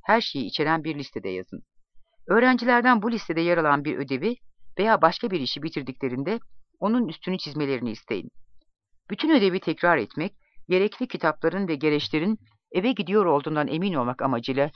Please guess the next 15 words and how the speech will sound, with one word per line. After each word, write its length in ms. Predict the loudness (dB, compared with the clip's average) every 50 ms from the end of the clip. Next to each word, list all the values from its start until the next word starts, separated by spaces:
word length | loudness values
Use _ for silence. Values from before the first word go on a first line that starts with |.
| -10 -20 _ -4
yapılacak 480 | -4 -2 0 0 0 0 0 -2 -2 -4
bir 80 | -8
kontrol 420 | -2 0 2 2 2 2 -2 -2 -2
için 360 | -4 -4 -4 -4 -4 -4 -6 _ -20 -20 -8 -2
gün 160 | 2 4 4
sonunda 540 | 4 2 0 0 0 0 2 4 4 2 2 0 _ _ -2
birkaç 380 | 0 2 4 2 2 2 0
dakika 340 | -2 -4 -4 -6 -2 -2 0
zaman 280 | 2 2 2 2 2 0
ayırın. 360 | -2 -4 -6 -8 -10 -12 -16 _ _ _ _ _ _ _ _ _ _ _
Ödevle 340 | 2 2 2 2 2 2 2
ilgili 320 | 2 0 0 -2 -4 -4
bir 120 | -6 -8 -6
problem 440 | -2 2 2 2 4 4 2 2 2
olduğunda 520 | 2 0 0 -2 -2 0 2 2 0 0